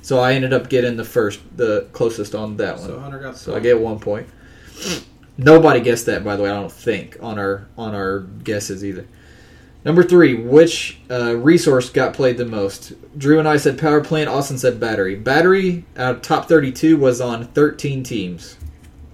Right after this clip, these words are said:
Speaker 1: Belt was on, or Book was on six, Phoenix Force, surprisingly, on four, Belt on three, and Power Plant was last with only two. So
Speaker 2: Wow.
Speaker 1: Austin blew us out of the water on question number three.
Speaker 2: <laughs>
Speaker 1: Everybody has one point right now.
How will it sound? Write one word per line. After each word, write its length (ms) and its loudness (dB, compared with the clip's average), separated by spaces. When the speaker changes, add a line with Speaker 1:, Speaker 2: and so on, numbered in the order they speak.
Speaker 1:
Belt 320 0
was 120 0
on, 400 -4
or 120 0
Book 240 4
was 160 0
on 240 -6
six, 640 -2
Phoenix 340 -2
Force, 280 0
surprisingly, 560 -4
on 120 -8
four, 520 2
Belt 360 -2
on 200 -6
three, 260 0
and 140 -8
Power 220 -2
Plant 280 -8
was 100 -8
last 440 -4
with 120 -6
only 180 -8
two. 340 -6
So 200 -6
Speaker 2:
Wow. 280 -8
Speaker 1:
Austin 320 -6
blew 200 0
us 140 -4
out 100 -2
of 60 -4
the 60 -4
water 400 -2
on 180 -2
question 280 -6
number 200 -6
three. 180 -2
Speaker 2:
<laughs> 60 -
Speaker 1:
Everybody 360 6
has 240 4
one 260 -2
point 280 0
right 200 -2
now. 240 -8